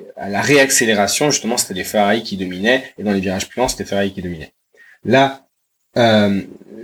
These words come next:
là, ici, Ferrari a choisi la stratégie d'être fort en qualification, du coup, plus d'appui aérodynamique pour être plus rapide dans les virages, en partant du principe qu'ils allaient dominer dès le départ et qu'ils allaient pouvoir s'échapper, euh,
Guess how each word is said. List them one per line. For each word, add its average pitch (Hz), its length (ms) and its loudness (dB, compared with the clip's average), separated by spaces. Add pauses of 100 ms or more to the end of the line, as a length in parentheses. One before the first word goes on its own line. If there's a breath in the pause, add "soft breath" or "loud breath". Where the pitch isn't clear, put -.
(140)
là, 139 460 2
ici, 165 300 -2
Ferrari 135 540 4
a - 120 -4
choisi 123 400 2
la 117 140 2
stratégie 127 480 0
d'être 120 280 0
fort - 420 2
en 113 100 -6
qualification, 147 800 0
du 107 160 -8
coup, 110 140 -12
plus 196 280 2
d'appui 117 300 2
aérodynamique 104 640 0
pour 104 100 -8
être 90 120 -12
plus - 120 -6
rapide 110 300 -4
dans 104 100 -6
les 95 120 -6
virages, 113 460 0 (420 soft breath)
en 123 120 -4
partant 160 300 2
du 151 100 -2
principe 151 380 0
qu'ils 131 240 0
allaient 107 180 4
dominer 135 460 2
dès 135 100 4
le 135 80 2
départ 123 420 2
et - 60 -10
qu'ils 110 180 -4
allaient 107 140 0
pouvoir 120 320 2
s'échapper, 123 600 0 (340 soft breath)
euh, 80 260 -12